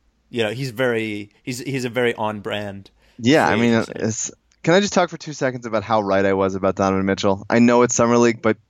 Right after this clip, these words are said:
Speaker 2: Spike,
Speaker 1: Well,
Speaker 2: I, Spike, I need there to be some sort of ceremony. I had, I was,
Speaker 1: I
Speaker 2: I was
Speaker 1: mean,
Speaker 2: ahead of the Donovan Mitchell curve. I was so ahead of it.
Speaker 1: I mean,
Speaker 2: I
Speaker 1: you
Speaker 2: feel
Speaker 1: had him,
Speaker 2: great about it.
Speaker 1: you had him fifth.
Speaker 2: Yeah.
Speaker 1: Well,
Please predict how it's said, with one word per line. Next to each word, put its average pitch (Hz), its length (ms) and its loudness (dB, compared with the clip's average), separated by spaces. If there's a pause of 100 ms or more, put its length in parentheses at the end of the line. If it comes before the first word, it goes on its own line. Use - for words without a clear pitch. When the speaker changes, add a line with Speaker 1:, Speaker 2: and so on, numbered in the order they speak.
(180)
Speaker 2:
Spike, - 480 0 (420)
Speaker 1:
Well, 117 300 -14 (160)
Speaker 2:
I, 110 320 4 (560)
Spike, 117 480 0 (840)
I 110 180 0
need 117 440 2 (400)
there 113 140 0
to 110 140 -4
be 120 100 0
some 120 160 -2
sort 110 160 -2
of 107 80 -2
ceremony. 120 760 4 (1300)
I 107 120 4
had, 117 260 4
I 107 140 4
was, 113 200 -4
Speaker 1:
I 143 100 -2
Speaker 2:
I 120 140 2
was 120 100 0
Speaker 1:
mean, 117 80 2
Speaker 2:
ahead 131 180 2
of 135 60 0
the 139 80 2
Donovan 127 300 2
Mitchell 120 260 -4
curve. 113 300 0
I 107 40 2
was 104 160 -2
so 147 320 2
ahead 127 240 2
of 113 100 0
it. 113 160 0 (260)
Speaker 1:
I - 60 -8
mean, 135 140 0
Speaker 2:
I - 20 0
Speaker 1:
you 135 80 0
Speaker 2:
feel 175 80 4
Speaker 1:
had 202 100 6
him, 160 40 2
Speaker 2:
great 123 140 4
about 120 220 4
it. 120 120 -2 (240)
Speaker 1:
you 139 60 2
had 160 80 2
him 139 80 -4
fifth. - 580 -6 (580)
Speaker 2:
Yeah. 151 240 2 (580)
Speaker 1:
Well, 226 340 -10